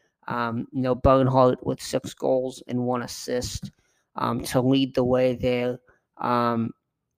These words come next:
you know, Jared Bernhardt. And then obviously we had,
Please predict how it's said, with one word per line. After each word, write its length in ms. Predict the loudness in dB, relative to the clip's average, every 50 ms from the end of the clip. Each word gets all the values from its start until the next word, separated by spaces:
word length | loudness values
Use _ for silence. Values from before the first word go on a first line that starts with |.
| -8
you 80 | -6 -2
know, 300 | -2 0 -2 -2 -6 -10 -16 _ _ _ -20 -20 -20 _ _ _ _ _ _ _ _ _ _ _ _ _ _ _ _ _ _ _ _ _ _ _ _ _ _ _ _ _ _ _ -6 -4 -4
Jared 360 | 4 6 8 10 10 10 8
Bernhardt. 640 | 8 8 8 8 8 8 8 8 8 8 6 2 -4 -16 _ _ _ _ _ _ _ -2
And 120 | 2 4
then 100 | 6 6
obviously 480 | 8 6 6 4 2 0 0 2 2 4
we 140 | 4 4
had, 480 | 4 2 2 2 4 4 2 0 -2